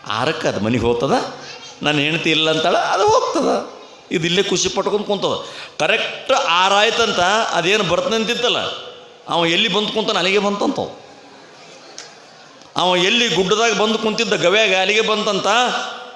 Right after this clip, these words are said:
"ನೀ ರಾತ್ರಿ ಕನಸಿನಾಗ ಬಂದಿದ್ದೆ ನೀನೇ ಅಲ್ಲ?" "ಹೌದು, ನಾನೇ." "ನಿನಗೇನು ಹೇಳಿದ್ದೆ ನಾನು?" "ಏನು ಹೇಳಿದ್ದೆ?" "ಆರಕ್ಕೆ ಬರ್ತೀನಿ ಅಂತ ಹೇಳಿದ್ದಿಲ್ಲ?" "ಹೌದು."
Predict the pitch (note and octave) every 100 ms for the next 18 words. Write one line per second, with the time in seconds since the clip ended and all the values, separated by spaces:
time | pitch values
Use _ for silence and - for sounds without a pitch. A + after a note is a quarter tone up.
0 | - - - - - - _ - - G3+
1 | G#3 D#3 F3 A#3+ A3+ G#3+ G#3+ A#3 A3 A3+
2 | A3+ G3 F#3 G3 A#3+ C4 D4 C#4+ - G3
3 | A3 A3 B3 A3 - - - - - -
4 | - - - - - - F#3+ G3+ A#3 C4
5 | C4 A#3+ F#3 D#3 - A3+ B3+ A3 - E3+
6 | G3 A#3 G3+ A3 A3+ A3 A3 A#3+ B3+ A#3
7 | G#3 C4+ A#3 - -